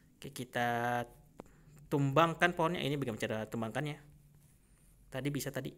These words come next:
Eh, mana ini? Hei, ah, ini dia. Nah, ini dia. Oke, si-, ah, kok, kok kebalik sih?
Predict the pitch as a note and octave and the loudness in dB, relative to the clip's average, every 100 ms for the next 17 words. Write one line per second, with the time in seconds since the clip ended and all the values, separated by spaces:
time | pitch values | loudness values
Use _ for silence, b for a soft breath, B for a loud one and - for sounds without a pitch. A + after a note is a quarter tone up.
0 | - - C3+ A#2 C3+ F3+ F3 F3 - - | -14 -4 -2 -2 -2 -2 -4 -6 -16 -20
1 | - - - - - - - F3 C#3+ - | -20 -20 -20 -20 -20 -20 -4 -4 -4 -10
2 | - C#3+ F#3+ C#3 - - - b b b | 2 4 6 2 -2 -8 -20 b b b
3 | b - - B2 A#2+ A2+ B B B B | b -20 -10 -6 -6 -8 B B B B
4 | - - C#3 C3 - - D3 F3+ F#3 F#3+ | -20 -6 -4 -2 -4 -2 -2 0 0 0
5 | F#3 C#3 C#3+ - | 4 6 6 4